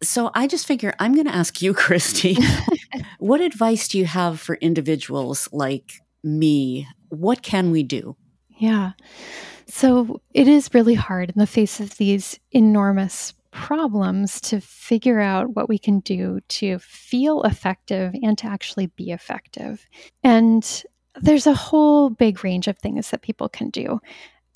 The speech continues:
Speaker 2: I think first and foremost, if it's an issue that you care about, join up with other people. Chances are you live in a place that has some sort of environmental awareness or climate awareness group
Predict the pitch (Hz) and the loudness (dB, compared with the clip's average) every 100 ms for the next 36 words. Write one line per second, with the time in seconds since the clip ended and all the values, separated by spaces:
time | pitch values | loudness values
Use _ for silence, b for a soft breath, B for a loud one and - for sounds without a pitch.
0 | - 233 269 240 - 220 - 214 - 202 | 0 4 4 2 0 0 2 0 0 0
1 | 196 214 - 202 - 208 - 220 - 269 | 2 0 0 -4 -4 -2 0 0 2 2
2 | 254 208 202 202 - - 190 208 254 262 | 2 0 0 -2 -2 -6 -4 0 0 0
3 | 269 _ b - 254 294 269 262 240 226 | -2 _ b 4 6 6 4 2 2 2
4 | 208 - - - - 220 220 _ - 240 | 0 -2 -6 -8 -6 -8 -10 _ -2 2
5 | 240 277 247 233 233 226 214 208 214 233 | 2 2 2 2 2 2 0 2 2 2
6 | 226 - 226 220 196 - - 277 - 208 | 2 0 0 0 -2 -6 -6 -8 -6 -4
7 | 202 196 - - 220 240 254 247 - - | -4 -4 -6 -2 2 4 2 0 -4 -4
8 | 214 196 - 214 196 190 190 - - 349 | -2 -2 -4 -4 0 0 -2 -8 -8 2
9 | 233 208 202 202 196 185 220 226 294 285 | 4 4 4 4 2 -2 -2 2 6 6
10 | 240 - 202 - - 220 220 226 226 196 | 4 2 -2 -2 0 4 4 4 2 2
11 | 196 202 196 196 - 202 202 196 233 311 | 2 2 0 -2 -4 -6 -4 -2 -2 -4